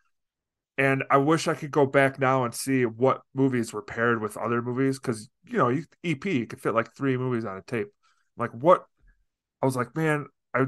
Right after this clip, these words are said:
I kinda wish I could go back and see what we have recorded and, like, how they were," you know? So that, that's a cool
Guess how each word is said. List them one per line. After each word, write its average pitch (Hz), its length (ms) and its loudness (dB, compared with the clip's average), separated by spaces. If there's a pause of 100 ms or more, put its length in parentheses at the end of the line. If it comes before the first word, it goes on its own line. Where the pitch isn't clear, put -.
(160)
I 127 100 2
kinda 127 320 0
wish 110 240 0
I 104 60 -10
could 98 160 -20
go 104 120 -2
back 104 360 -2
and 98 140 -12 (760)
see 139 260 2
what 123 320 6
we 127 80 4
have 110 140 0
recorded 101 760 -2
and, 110 100 -8
like, 113 140 0 (260)
how 123 140 4
they 110 140 0
were," 98 480 -2 (400)
you 110 100 -6
know? 104 80 0
So 120 160 -2
that, 139 220 6
that's 147 180 6
a 139 60 4
cool 139 600 2